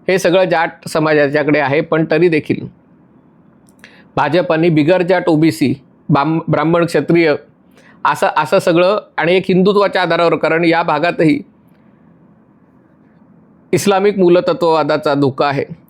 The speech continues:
आणि राष्ट्रीय सुरक्षेचा मुद्दा, कारण हरियाणाचे लोक सैन्यात मोठ्या प्रमाणावर जातात, या सगळ्यांच्या एकत्रीकरणातनं भाजपांनी सलग दोन टर्म तिथे यश मिळवलं होतं. गेल्या वेळेला भाजपाला यश तितकं मोठं मिळालं नाही, पण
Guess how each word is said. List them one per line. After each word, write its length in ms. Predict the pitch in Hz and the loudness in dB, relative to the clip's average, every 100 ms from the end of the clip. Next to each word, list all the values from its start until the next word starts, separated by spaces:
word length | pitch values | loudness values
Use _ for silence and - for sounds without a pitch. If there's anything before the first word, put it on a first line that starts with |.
| _ | _
आणि 120 | 151 | -2
राष्ट्रीय 340 | 156 147 - 202 | -2 -2 0 0
सुरक्षेचा 480 | 202 185 - 175 | 2 0 0 -2
मुद्दा, 260 | 165 156 156 | 0 0 0
कारण 180 | 151 156 | -2 -2
हरियाणाचे 540 | 147 151 165 165 175 | -2 0 0 0 0
लोक 160 | 165 180 | 0 0
सैन्यात 380 | - 160 185 185 | 0 2 2 2
मोठ्या 260 | 180 175 | 0 -2
प्रमाणावर 320 | 165 165 160 | 0 0 0
जातात, 260 | 143 131 - - _ _ _ _ _ - _ | 0 0 -4 -8 _ _ _ _ _ -20 _
या 120 | 160 | -2
सगळ्यांच्या 520 | 180 165 165 160 165 180 | 0 0 0 0 0 -2
एकत्रीकरणातनं 840 | 143 170 170 160 151 139 143 170 | 0 -2 0 0 0 -2 -2 -2
भाजपांनी 540 | 170 135 135 170 143 160 | -2 0 -2 -2 -2 -2
सलग 360 | - 147 156 | 0 2 2
दोन 220 | 143 147 | 0 0
टर्म 260 | 151 147 165 | 0 -2 -2
तिथे 320 | 170 123 160 | -4 -2 2
यश 160 | 156 156 | 2 2
मिळवलं 200 | 160 156 | 0 0
होतं. 200 | 151 175 | 0 0
गेल्या 240 | 147 139 165 | 2 2 2
वेळेला 260 | 160 156 | 2 2
भाजपाला 460 | 147 127 139 147 151 | 0 -2 -2 0 2
यश 240 | 151 160 160 | 2 0 -2
तितकं 340 | 160 - 165 165 160 | -10 -2 -2 -2 -2
मोठं 300 | 143 143 170 | -2 0 0
मिळालं 340 | 156 151 160 | 0 0 -2
नाही, 120 | 156 - _ _ _ _ _ _ _ _ _ _ - | -4 -8 _ _ _ _ _ _ _ _ _ _ -4
पण 180 | 180 | -2